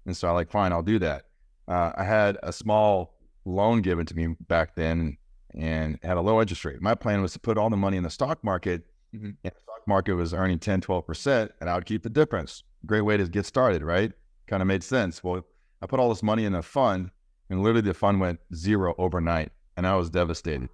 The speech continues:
Speaker 1: Absolutely devastated. I said, "There's gotta be a better way to make your hard-earned money work for you versus you work for it."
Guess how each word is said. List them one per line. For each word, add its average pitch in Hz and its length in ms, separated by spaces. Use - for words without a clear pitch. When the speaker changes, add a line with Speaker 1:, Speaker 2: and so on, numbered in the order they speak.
Speaker 1:
Absolutely 90 340
devastated. 80 400
I 78 40
said, 90 180
"There's 92 140
gotta 113 180
be 110 80
a 98 60
better 107 280
way 95 280
to 85 160
make 87 200
your 80 140
hard-earned 95 580
money 90 240
work 87 280
for 78 80
you 104 340
versus 92 340
you 101 180
work 90 220
for 92 220
it." 98 180